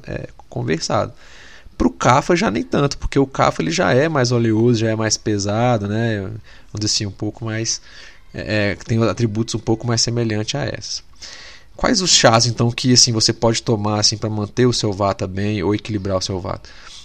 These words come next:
Açafrão, é, alcaçuz, camomila, chá de canela, né? E aí o canela entra como tempero também. Uma ca-, é, chá de casca de laranja orgânica, cravo, erva doce, o eucalipto, né? Que é o eucaliptus globulus,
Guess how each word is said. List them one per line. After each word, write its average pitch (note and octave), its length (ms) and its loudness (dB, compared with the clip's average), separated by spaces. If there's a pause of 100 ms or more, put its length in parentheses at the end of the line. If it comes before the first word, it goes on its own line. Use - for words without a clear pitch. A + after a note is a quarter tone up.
Açafrão, A#2 720 0 (320)
é, G2+ 340 -2 (100)
alcaçuz, G#2 680 -2
camomila, G#2+ 600 -2
chá A#2 180 0
de A#2+ 100 -6
canela, G2+ 560 -4
né? G#2 180 -4
E A2 60 0
aí G2+ 120 0
o G2+ 40 -2
canela G2+ 440 -2
entra G2+ 180 -6
como G2+ 260 -8
tempero G2 440 -6
também. G2+ 440 -6 (400)
Uma A2 120 -2
ca-, G2+ 240 2
é, G2+ 100 2
chá A2+ 180 4
de G#2 120 -2
casca - 280 -2
de G2+ 120 -4
laranja G#2 480 0
orgânica, G#2 640 -4 (320)
cravo, A#2 440 4
erva A2 260 4
doce, A2+ 640 2 (280)
o - 40 0
eucalipto, A2+ 640 2
né? G#2+ 160 -2
Que A#2+ 120 -6
é G#2 40 0
o - 40 0
eucaliptus G#2 580 0
globulus, G#2+ 720 2